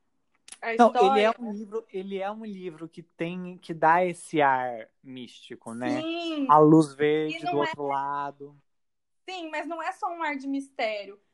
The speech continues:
Speaker 1: É um ar de mistério misturado com
Speaker 2: Glamour.
Speaker 1: sei lá, você realmente sente
Speaker 2: Glamour.
Speaker 1: o glamour das coisas e você sente, você se sente, assim,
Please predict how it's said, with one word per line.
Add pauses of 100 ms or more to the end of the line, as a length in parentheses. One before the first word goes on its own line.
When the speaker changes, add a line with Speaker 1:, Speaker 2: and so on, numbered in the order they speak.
(140)
Speaker 1:
É
um
ar
de
mistério
misturado
com
Speaker 2:
Glamour.
Speaker 1:
sei
lá,
você
realmente
sente
Speaker 2:
Glamour.
Speaker 1:
o
glamour
das
coisas
e
você
sente,
você
se
sente,
assim,